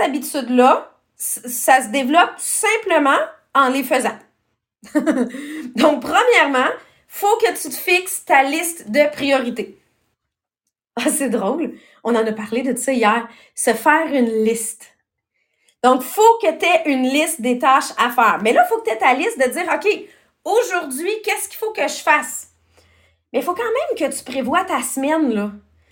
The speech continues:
Tu sais, moi, je le sais que j'ai des vidéos à enregistrer cette semaine. Je pars samedi pour les Bahamas, là. Fait que je le sais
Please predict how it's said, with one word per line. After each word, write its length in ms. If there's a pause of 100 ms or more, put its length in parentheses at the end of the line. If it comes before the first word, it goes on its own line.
(140)
Tu 60
sais, 60
moi, 80 (120)
je 60
le 60
sais 160
que 60
j'ai 100
des 180
vidéos 440
à 200
enregistrer 640
cette 220
semaine. 340
Je 140
pars 300
samedi 540
pour 140
les 120
Bahamas, 540
là. 140 (640)
Fait 140
que 80
je 260
le 60
sais 560